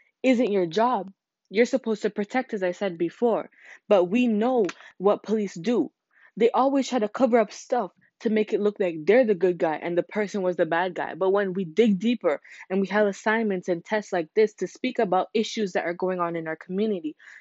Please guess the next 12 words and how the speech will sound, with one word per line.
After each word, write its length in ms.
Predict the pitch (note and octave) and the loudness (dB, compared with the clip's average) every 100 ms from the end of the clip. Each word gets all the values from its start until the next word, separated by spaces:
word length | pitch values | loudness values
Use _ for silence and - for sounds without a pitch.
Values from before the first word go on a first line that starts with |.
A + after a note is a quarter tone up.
| _ | _
the 100 | G#3 | 0
truth 380 | - C4+ B3+ - | 2 2 2 0
comes 300 | A#3 G#3 A3+ | 0 2 2
out. 260 | G3+ C#3 - _ - - _ - | 2 -2 -8 _ -20 -20 _ 2
And 140 | A3+ | 4
you 100 | A3+ | 4
see, 460 | G#3+ - C#4+ A#3 F3+ - _ | 0 -2 0 0 -2 -12 _
on 520 | F#3+ G#3+ G3+ F3 E3+ F3 | 0 0 2 -2 -2 2
May 280 | A#3 C#4 C#4 - | 4 4 0 2
thirtieth, 380 | A#3 A3+ F3 - | 2 4 0 0
twenty 260 | A#3 A#3 | 0 0
twenty, 420 | A3+ A3 E3 - | 0 -2 -2 -6